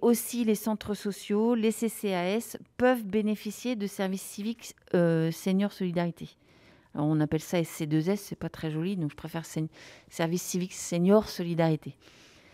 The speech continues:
Et donc, euh, certains centres sociaux sur, euh, Saint-Étienne, euh, utilisent déjà ces services civiques.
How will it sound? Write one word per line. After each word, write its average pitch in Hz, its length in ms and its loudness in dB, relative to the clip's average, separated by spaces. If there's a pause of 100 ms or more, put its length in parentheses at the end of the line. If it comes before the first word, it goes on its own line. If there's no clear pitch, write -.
(240)
Et 170 120 2
donc, 220 300 4
euh, 160 1000 8
certains - 680 2 (320)
centres 220 420 4
sociaux 202 540 -2
sur, 226 580 -2
euh, 170 160 4
Saint-Étienne, 208 800 2 (680)
euh, 196 280 4
utilisent 226 560 4
déjà 208 300 6
ces 214 160 -2
services 190 340 2
civiques. - 560 -4